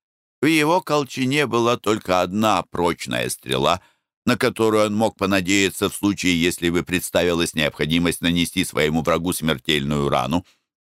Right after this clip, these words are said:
В течение последней недели Амелия страшно кокетничала с Кредлем в наказание своему прежнему обожателю за его равнодушие.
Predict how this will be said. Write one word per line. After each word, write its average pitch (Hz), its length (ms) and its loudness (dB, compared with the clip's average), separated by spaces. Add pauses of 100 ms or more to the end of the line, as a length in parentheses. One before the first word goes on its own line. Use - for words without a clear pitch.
(140)
В - 80 -18
течение 107 600 2
последней 78 600 0
недели 71 600 -2 (500)
Амелия 160 580 2
страшно 139 540 -4
кокетничала 110 840 0
с - 80 -8
Кредлем 80 600 -2 (520)
в - 40 -2
наказание 147 600 2
своему 110 380 0
прежнему 98 560 0
обожателю 87 720 0
за 82 140 0
его 90 320 2
равнодушие. 78 760 0